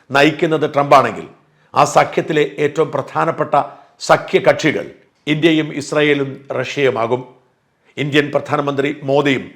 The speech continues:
ട്രംപും തമ്മിലുള്ള ആത്മബന്ധം, റഷ്യൻ പ്രസിഡന്റ് പുടിനെ ആകെ വിശ്വാസമുള്ള നേതാവ്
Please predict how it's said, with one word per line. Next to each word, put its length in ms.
ട്രംപും 320
തമ്മിലുള്ള 580
ആത്മബന്ധം, 720
റഷ്യൻ 260
പ്രസിഡന്റ് 400
പുടിനെ 460
ആകെ 300
വിശ്വാസമുള്ള 640
നേതാവ് 460